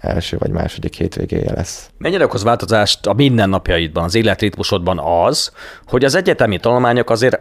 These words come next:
Speaker 2: más képességeket követelnek meg? Gondolok jelesül arra, hogy a Bibó István gimnáziumban minden nap bejártál nyolctól kettőig, vagy nyolctól négyig.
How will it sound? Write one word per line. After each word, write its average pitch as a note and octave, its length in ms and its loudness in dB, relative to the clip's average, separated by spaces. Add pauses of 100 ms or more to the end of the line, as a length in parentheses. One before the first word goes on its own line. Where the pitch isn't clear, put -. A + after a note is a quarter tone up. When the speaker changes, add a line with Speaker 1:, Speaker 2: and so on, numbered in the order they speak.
Speaker 2:
más B2 800 2
képességeket G2 1200 0
követelnek F#2 720 0
meg? E2 340 -2 (340)
Gondolok D3+ 440 4
jelesül G2+ 300 2
arra, A#2+ 300 4
hogy A2 180 0
a F#2+ 40 0
Bibó G2 260 2
István F2 260 -2
gimnáziumban G#2 500 0
minden F#2+ 320 0
nap F2 200 -4
bejártál F#2+ 640 0
nyolctól G2 500 -2
kettőig, F2+ 480 -2
vagy C2+ 120 -6
nyolctól C#2+ 440 -6
négyig. F2 520 -4